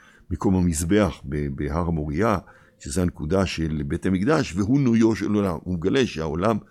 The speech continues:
אה, מתאים אל התוכן האלוהי, הרמוני איתו, תפארתי איתו, בית תפארתי יפאר, אה, זה נויו של עולם,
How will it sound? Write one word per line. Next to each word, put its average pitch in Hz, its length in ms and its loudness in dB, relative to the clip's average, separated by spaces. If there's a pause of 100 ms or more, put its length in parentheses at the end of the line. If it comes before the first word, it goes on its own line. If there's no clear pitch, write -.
(800)
אה, 90 180 0 (580)
מתאים 170 640 2 (400)
אל 123 260 4
התוכן 90 500 -4
האלוהי, 98 480 0 (240)
הרמוני 113 340 0
איתו, 98 340 -2 (320)
תפארתי - 460 -4
איתו, 113 360 -2 (300)
בית 104 260 2
תפארתי - 340 0
יפאר, 98 440 0 (600)
אה, 101 160 2
זה 92 180 0
נויו 98 260 2
של 76 160 -4
עולם, 107 300 -2